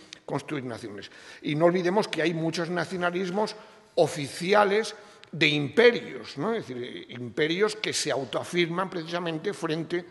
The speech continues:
a lo que significó la Revolución Francesa. Pero bueno, mm, eh, llegamos al siglo veinte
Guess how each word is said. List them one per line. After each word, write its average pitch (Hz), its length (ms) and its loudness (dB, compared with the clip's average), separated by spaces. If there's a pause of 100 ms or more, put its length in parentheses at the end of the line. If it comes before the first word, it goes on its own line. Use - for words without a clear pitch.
(320)
a - 80 -4
lo 131 120 -6
que 120 140 -8
significó 135 720 -2 (360)
la 135 160 4
Revolución 127 540 -2
Francesa. 123 680 -6 (340)
Pero 156 160 4
bueno, 151 320 4
mm, 143 520 -6 (280)
eh, 170 480 -4
llegamos 180 640 6
al 185 500 2
siglo 190 580 2
veinte 226 640 2